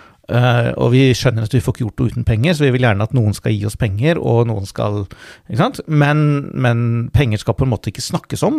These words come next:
og det skal ikke, vi skal i hvert fall ikke snakke om å tjene penger, og vi skal ikke snakke om å ønske å tjene penger, og, for det er noe sånn, litt sånn verdslig, det. Så det er noe vi er nødt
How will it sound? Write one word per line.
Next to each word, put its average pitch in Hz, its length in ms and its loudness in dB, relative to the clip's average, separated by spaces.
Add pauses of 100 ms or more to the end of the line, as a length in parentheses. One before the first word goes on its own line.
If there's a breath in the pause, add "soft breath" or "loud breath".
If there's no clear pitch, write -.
(160)
og 131 80 2
det 131 140 0
skal 127 160 -2
ikke, 131 160 2 (260)
vi 127 160 -6
skal - 160 -2
i - 60 -6
hvert 104 100 -6
fall - 80 -6
ikke 185 140 -6
snakke - 180 -2
om 127 60 2
å - 80 -20
tjene 113 340 -2
penger, 127 300 0
og 180 80 2
vi - 80 -4
skal 120 100 0
ikke 143 140 -6
snakke 151 180 -2
om 123 140 -2
å - 80 -2
ønske - 400 -4
å - 20 -20
tjene 107 240 -6
penger, 131 400 0
og, 117 300 2 (420 loud breath)
for 123 160 -2
det 113 80 2 (140)
er 101 180 0
noe 104 480 2
sånn, 104 300 0 (260)
litt - 320 -10
sånn 107 160 -2
verdslig, - 480 0
det. - 60 -4 (340)
Så 151 160 2
det 135 160 2
er 127 80 2
noe 123 160 2
vi 123 140 2
er 120 80 2
nødt - 160 0